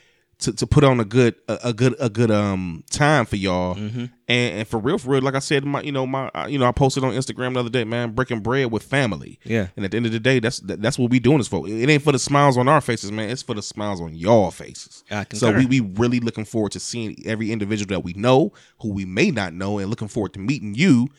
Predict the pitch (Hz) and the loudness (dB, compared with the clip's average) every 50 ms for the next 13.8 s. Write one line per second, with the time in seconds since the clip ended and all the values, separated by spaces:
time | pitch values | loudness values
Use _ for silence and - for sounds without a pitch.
0 | _ _ _ _ _ - 120 131 139 123 135 143 147 147 151 143 139 147 143 - | _ _ _ _ _ -6 -4 -2 0 0 2 2 2 2 2 0 0 0 0 2
1 | 170 180 170 151 - 120 123 147 139 127 123 135 139 131 120 151 - 120 - - | 0 0 0 0 -2 -4 -4 -4 -4 -2 4 4 4 6 6 6 6 6 4 0
2 | - _ _ _ _ _ _ - 107 139 147 - 131 127 123 127 131 120 143 143 | -10 _ _ _ _ _ _ 0 2 2 2 0 -2 -2 0 -2 -2 -2 -2 0
3 | 131 117 110 107 87 82 123 131 - - 123 123 123 120 - 135 120 117 110 107 | 2 2 2 2 4 4 2 2 2 0 0 0 0 0 2 0 0 0 0 0
4 | 131 127 120 123 120 110 117 110 98 139 156 147 131 120 123 120 - 127 127 120 | 2 4 6 6 6 4 4 2 2 2 2 2 2 0 0 -2 -2 -2 -2 -2
5 | 110 113 123 123 120 110 92 104 110 101 85 80 - - _ _ _ _ _ _ | -2 -2 -4 -4 -4 -6 -4 -4 -4 -4 -6 -10 -14 -20 _ _ _ _ _ _
6 | _ _ _ _ - 92 127 123 120 113 110 98 98 92 - - - _ _ _ | _ _ _ _ -6 -2 0 0 0 0 -2 -2 -4 -6 -8 -12 -14 _ _ _
7 | - 95 85 82 104 110 107 104 101 - - 117 107 104 98 95 101 107 110 107 | -10 -10 -6 -2 -2 0 0 0 0 -2 0 2 2 2 2 2 2 2 2 2
8 | 104 101 98 95 - _ _ _ - 98 95 92 90 - 117 139 143 147 160 - | 2 0 -2 -4 -6 _ _ _ -8 -6 -4 -4 -4 -6 -6 -6 -8 -8 -10 -10
9 | _ 107 101 104 101 - - - 101 98 113 127 107 95 78 - 67 - - - | _ -6 -4 -4 -4 -4 -6 -6 -4 -2 0 0 0 0 -4 -8 -14 -18 -14 -10
10 | 101 104 104 107 120 110 117 127 - _ _ _ _ - - - _ _ _ 120 | -8 -8 -6 -6 -6 -8 -8 -10 -12 _ _ _ _ -20 -20 -20 _ _ _ -4
11 | 117 110 101 98 - - 123 127 131 120 101 135 151 151 - 131 117 - 147 139 | -4 -2 -2 -4 -4 -4 -2 -2 -2 -2 0 0 0 0 -2 -6 -6 -4 -4 -4
12 | - 131 120 - 123 123 - 123 117 110 - - 123 123 120 101 117 - - 101 | -4 -4 -4 -2 -2 -2 0 -2 -4 -4 -4 -4 -4 -4 -2 -4 -6 -8 -8 -8
13 | - - 113 101 95 107 117 - 110 104 104 101 95 87 - | -6 -4 -6 -4 -4 -6 -6 -4 -4 -6 -6 -6 -8 -10 -14